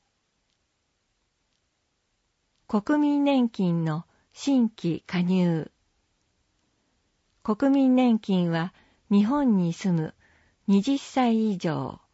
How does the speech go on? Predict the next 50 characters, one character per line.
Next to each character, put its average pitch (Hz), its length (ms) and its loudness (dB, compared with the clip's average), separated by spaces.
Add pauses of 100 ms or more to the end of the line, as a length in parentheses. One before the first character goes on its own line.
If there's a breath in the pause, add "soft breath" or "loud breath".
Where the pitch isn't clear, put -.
(380)
六 190 300 -2
十 277 140 -2
歳 254 340 0
未 240 200 4
満 196 300 2
の 160 140 -2
学 170 240 -6
生 247 360 -4
を 233 100 -2
含 - 280 -2
め 190 140 2
た 165 300 -10 (340 soft breath)
す - 160 -6
べ 311 160 2
て 247 140 0
の 180 160 0
方 190 340 -4
が 156 240 -4 (140)
加 185 120 -4
入 208 280 0
す 202 180 -4
る 190 100 -2
制 180 300 -2
度 160 140 -8
で 160 160 -8
す。 - 200 -18 (1600)
二 214 160 4
十 330 180 -2
歳 202 340 -2
に 170 160 -2
な 175 140 0
っ - 60 -6 (100)
た 160 100 -6
ら - 160 -8 (500)
国 220 320 0
民 240 200 4
年 233 260 2
金 170 300 -4
に 160 160 -6
加 190 160 -4
入 220 260 2
す 240 140 -4
る 226 100 0
こ 226 160 -4
と 226 140 -2
に 170 160 -2
な 156 120 -4
り 156 140 -4
ま 156 180 -4
す。 - 240 -20